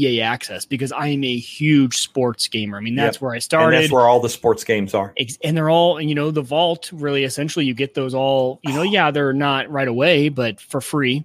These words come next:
Speaker 1: essentially, no,
Speaker 2: Yep.
Speaker 1: quote unquote, right, with your membership.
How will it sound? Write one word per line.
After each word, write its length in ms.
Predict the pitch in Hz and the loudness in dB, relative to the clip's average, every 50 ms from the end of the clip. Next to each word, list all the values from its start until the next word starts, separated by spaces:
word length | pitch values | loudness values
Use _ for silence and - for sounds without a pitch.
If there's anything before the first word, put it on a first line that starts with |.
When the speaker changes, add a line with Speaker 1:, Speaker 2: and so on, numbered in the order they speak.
| _ - 131 | _ -8 -6
Speaker 1:
essentially, 500 | 117 - 147 139 131 - - 127 127 151 | -4 -2 -2 -4 -4 -6 -6 -6 -4 -4
no, 180 | 143 117 107 104 - | -6 -6 -8 -10 -8
Speaker 2:
Yep. 160 | 110 120 123 | -6 -4 -2
Speaker 1:
quote 140 | 156 143 123 | -2 -2 -2
unquote, 420 | 123 117 131 127 117 131 165 160 | -4 -4 -2 -2 -2 -2 -4 -4
right, 180 | 127 120 123 123 | -4 -6 -4 -6
with 160 | 127 123 - | -6 -6 -4
your 200 | 131 123 120 117 | -2 -2 0 0
membership. 580 | 123 123 135 131 131 120 - 131 123 117 - | 2 2 2 0 0 -2 -2 -2 -2 -2 -4